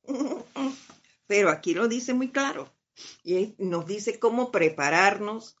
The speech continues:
para estas siete semanas. Y da inicio así:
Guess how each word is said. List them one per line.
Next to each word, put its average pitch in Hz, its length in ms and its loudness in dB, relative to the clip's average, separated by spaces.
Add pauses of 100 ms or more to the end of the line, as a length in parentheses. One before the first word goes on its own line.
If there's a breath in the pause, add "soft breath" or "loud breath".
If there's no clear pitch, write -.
(1200)
para 151 240 -8
estas 143 280 -12
siete 156 640 -4
semanas. 131 800 -6 (1300)
Y 156 160 0
da 156 380 2
inicio 170 500 -6
así: - 360 -10